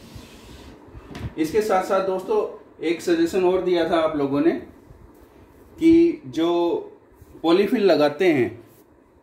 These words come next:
वो ज़्यादा नहीं लगानी चाहिए। तो मैं इसमें अब next sound test आप लोगों को करके दिखाने वाला हूं, जो उसमें polyfill की एक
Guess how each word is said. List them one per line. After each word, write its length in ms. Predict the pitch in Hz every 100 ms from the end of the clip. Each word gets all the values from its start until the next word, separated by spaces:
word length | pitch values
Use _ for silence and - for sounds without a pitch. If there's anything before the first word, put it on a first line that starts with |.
| _ _ -
वो 120 | 160
ज़्यादा 400 | 147 143 175 185
नहीं 220 | 196 185
लगानी 380 | 180 143 143 156
चाहिए। 460 | 160 127 139 196 - _ - _ _ _ _
तो 120 | 151
मैं 120 | 160 170
इसमें 520 | 165 165 170 165 -
अब 220 | 139 - _ _ - _ _ _
next 380 | 117 139 160 -
sound 240 | 156 160 160
test 220 | 175 160
आप 180 | 156 165
लोगों 300 | 160 165 156
को 60 |
करके 240 | 156 156 156
दिखाने 340 | 147 143 147
वाला 240 | 151 147
हूं, 140 | 147 147
जो 140 | 156
उसमें 320 | 147 147 202 - - - _ -
polyfill 440 | 156 160 170 180
की 160 | 170 185
एक 180 | 180